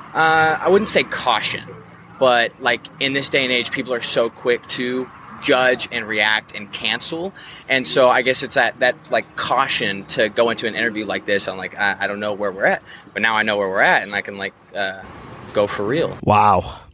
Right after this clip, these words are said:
Speaker 2: You hear that? Caution. No, it's not caution, young man. It's you've been beaten down and you're, you're trained like a, like a dog in society to just go along with that narrative.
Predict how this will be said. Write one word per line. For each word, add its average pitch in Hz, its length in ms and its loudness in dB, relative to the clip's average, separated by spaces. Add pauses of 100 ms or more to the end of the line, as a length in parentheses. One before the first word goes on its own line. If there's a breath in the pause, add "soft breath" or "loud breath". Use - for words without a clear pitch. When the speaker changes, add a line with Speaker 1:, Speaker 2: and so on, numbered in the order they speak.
(420)
Speaker 2:
You 120 140 -2
hear 143 140 4
that? 165 220 2
Caution. 123 720 2 (920)
No, 165 140 4
it's 165 100 0
not 214 200 2
caution, 156 500 2
young 113 240 2
man. 107 380 -2
It's 123 300 -2
you've 143 160 2
been 143 220 4
beaten 143 380 -2
down 147 320 4
and 120 120 4
you're, 110 220 4
you're 120 160 -2
trained 139 480 2
like 117 200 2
a, 113 160 4
like 113 160 0
a 104 60 0
dog 101 500 4 (520)
in 123 240 0
society 110 760 0 (300)
to 110 120 2
just 104 280 -2
go 120 240 6
along 117 340 4
with 110 160 0
that 104 240 2
narrative. 104 720 -2